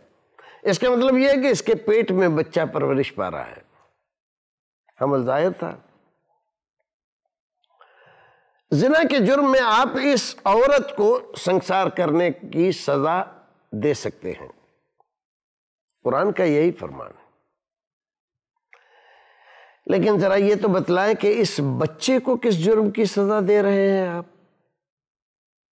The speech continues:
ये बच्चा जो इस औरत के पेट में पल रहा है, परवरिश पा रहा है, क्या इस औरत को संसार करके आप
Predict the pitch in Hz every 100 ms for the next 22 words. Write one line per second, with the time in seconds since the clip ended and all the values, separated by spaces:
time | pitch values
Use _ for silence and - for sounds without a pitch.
0 | _ - 151 165 147 - 185 170 170 147
1 | - - _ 143 165 202 190 - 160 151
2 | - 160 202 202 151 156 120 - 214 180
3 | 147 120 135 - 160 185 208 190 - 139
4 | 139 113 98 104 - - _ _ _ _
5 | _ _ _ _ _ _ _ _ _ _
6 | _ _ _ _ _ _ _ - - -
7 | - 233 262 - 240 254 262 262 247 -
8 | 226 214 220 262 202 220 - 247 226 214
9 | -